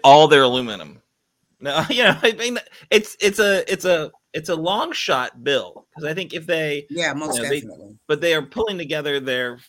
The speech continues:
Speaker 1: you know, financing. They're still, you know, Bevin's leaders, uh, Bevin's former leaders are actively involved trying to pull this deal together. Uh, but of course, that's a little bit, you know, the fact that I think they've got till March or something like that to, to, uh,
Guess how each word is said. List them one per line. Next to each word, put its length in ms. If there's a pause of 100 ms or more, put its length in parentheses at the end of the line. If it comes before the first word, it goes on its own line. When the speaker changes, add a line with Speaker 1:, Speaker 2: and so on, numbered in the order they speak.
(120)
Speaker 1:
you 120
know, 80
financing. 600
They're 100
still, 640 (180)
you 100
know, 180
Bevin's 440
leaders, 480 (140)
uh, 160
Bevin's 580 (120)
former 320
leaders 340
are 160
actively 420
involved 480
trying 140
to 80
pull 220
this 160
deal 440
together. 600 (420)
Uh, 220
but 140
of 120
course, 320
that's 200
a 40
little 280
bit, 380 (460)
you 140
know, 100
the 100
fact 300
that 160 (240)
I 40
think 180
they've 100
got 220
till 120
March 540
or 80
something 260
like 200
that 260
to, 280
to, 380 (220)
uh, 380